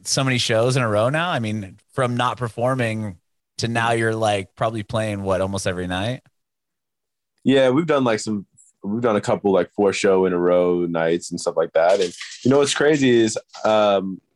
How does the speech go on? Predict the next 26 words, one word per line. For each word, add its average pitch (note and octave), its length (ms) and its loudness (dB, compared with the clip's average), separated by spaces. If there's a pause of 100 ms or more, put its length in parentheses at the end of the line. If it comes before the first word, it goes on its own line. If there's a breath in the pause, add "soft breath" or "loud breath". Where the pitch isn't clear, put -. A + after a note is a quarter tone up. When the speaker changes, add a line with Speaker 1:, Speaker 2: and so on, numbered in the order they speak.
(200)
Speaker 2:
there's C3+ 260 -2
levels C#3 380 0
to A#2+ 120 -2
everything. G2+ 460 -6 (380 loud breath)
And A2 80 2
I A2+ 80 0
think C3 160 0
I B2+ 40 4
wanted A#2+ 200 2
to G#2+ 60 0
be A2 100 2
prepared G2+ 440 -2
for F#2 160 -2
all F#2 200 4
of G2+ 100 -2
it. G#2+ 120 4
So, A#2 80 2
I - 20 0
mean, A2 240 -2
right, A2 340 2
right A2 200 2
when G#2+ 160 -6
I, F#2+ 120 -4
like, E2+ 320 -6
you E2+ 120 -6
know D#2 260 -8